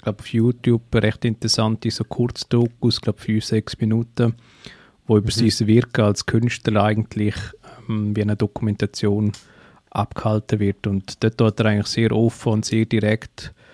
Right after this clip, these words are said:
Speaker 1: und sehr ehrlich sagen, was ihn eigentlich bewegt, auch eben so die inneren Dämonen, die er eigentlich hat. Und
Speaker 2: Mhm.
Speaker 1: wie er das eigentlich in der Kunst wie ausleben kann. Und die Bilder, die er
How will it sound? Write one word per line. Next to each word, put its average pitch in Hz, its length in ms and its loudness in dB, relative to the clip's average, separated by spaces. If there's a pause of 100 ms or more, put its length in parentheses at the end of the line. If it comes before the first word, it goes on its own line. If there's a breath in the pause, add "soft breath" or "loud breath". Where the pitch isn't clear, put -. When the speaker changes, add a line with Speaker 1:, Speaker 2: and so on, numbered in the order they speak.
(200 soft breath)
Speaker 1:
und 113 160 -2
sehr 110 220 4
ehrlich 113 340 2
sagen, 110 400 0
was 104 160 0
ihn 107 100 0
eigentlich 104 300 -2
bewegt, 117 460 0
auch 101 180 0
eben 107 160 0
so - 100 -4
die 110 160 -2
inneren 113 260 0
Dämonen, 107 460 2
die 117 180 2
er 113 80 4
eigentlich 117 380 -2
hat. 113 300 -4 (800 soft breath)
Und 107 320 4
Speaker 2:
Mhm. 107 60 0
Speaker 1:
wie 110 60 4
er 107 120 4
das 104 140 0
eigentlich 101 400 0
in 107 100 0
der - 80 -6
Kunst - 460 0
wie 110 80 2
ausleben 123 560 4
kann. 117 320 0
Und 104 160 0
die 107 60 2
Bilder, 139 380 4
die 123 280 2
er 120 160 2